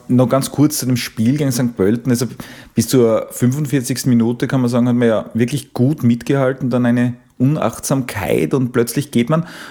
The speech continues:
obwohl man selber eigentlich ein, zwei gute Chancen gehabt hat, äh, mit null zu eins in die Pause.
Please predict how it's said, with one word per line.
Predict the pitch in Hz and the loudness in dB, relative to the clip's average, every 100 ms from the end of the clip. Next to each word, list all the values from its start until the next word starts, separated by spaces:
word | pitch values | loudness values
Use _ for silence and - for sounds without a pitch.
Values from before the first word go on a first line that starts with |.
| - | -6
obwohl | 104 131 | 0 2
man | 160 | 2
selber | 156 101 160 160 | 0 -2 0 0
eigentlich | 160 160 160 151 - | 0 -2 -2 -2 -2
ein, | 123 131 | -2 0
zwei | 160 | -2
gute | 151 160 160 | -2 -2 -2
Chancen | - 127 110 147 160 | 0 0 0 0 0
gehabt | 147 135 - 151 | 0 0 -2 -2
hat, | 156 - - | -2 -2 -4
äh, | - 127 131 131 | 0 2 2 0
mit | 127 123 | -2 0
null | 120 135 151 | 2 2 0
zu | - - | -4 -2
eins | 98 92 123 139 - - - | 0 0 0 0 -6 -8 -8
in | - 123 | -2 -2
die | 131 | -2
Pause. | - 85 101 107 98 | 0 2 2 0 -2